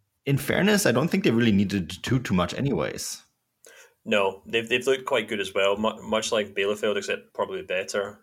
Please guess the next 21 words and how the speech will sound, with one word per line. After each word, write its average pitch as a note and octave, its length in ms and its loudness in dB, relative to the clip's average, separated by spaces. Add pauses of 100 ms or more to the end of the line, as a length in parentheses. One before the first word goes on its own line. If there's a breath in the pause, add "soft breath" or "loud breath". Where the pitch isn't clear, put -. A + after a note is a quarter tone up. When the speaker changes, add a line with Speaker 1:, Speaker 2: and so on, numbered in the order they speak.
Speaker 2:
Um, F#2 440 -2 (340)
they G#2 80 2
seem A2 240 -2
to G#2+ 120 -6
have - 60 -8
kinda G2+ 180 -2
got G2 140 0
a - 20 -2
Speaker 1:
Mm. F#2+ 120 2
Speaker 2:
handle F#2+ 300 -2
on F#2 80 -10
what G2 220 2
they F#2+ 140 0
have G2+ 260 -2
to G2+ 80 -6
do. G2+ 180 -2
They G2 80 -2
have G2+ 80 0
a F#2+ 60 -8
very G2 180 2
clear G2 520 -2